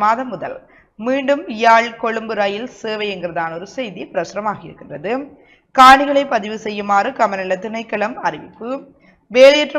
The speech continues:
பட்டதாரிகள் நாளை யாழில் போராட்டம். வடக்கு மாகாண வேலையற்ற பட்டதாரிகள் நாளை செவ்வாய்க்கிழமை யாழ்ப்பாணம் மாவட்ட செயலகத்துக்கு முன்பாக கவனஈர்ப்பு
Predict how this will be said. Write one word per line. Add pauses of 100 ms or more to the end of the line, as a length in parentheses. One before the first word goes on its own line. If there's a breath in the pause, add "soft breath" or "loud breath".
பட்டதாரிகள் (140)
நாளை (140)
யாழில்
போராட்டம். (120)
வடக்கு
மாகாண (100)
வேலையற்ற
பட்டதாரிகள் (640 soft breath)
நாளை (140)
செவ்வாய்க்கிழமை
யாழ்ப்பாணம்
மாவட்ட
செயலகத்துக்கு
முன்பாக
கவனஈர்ப்பு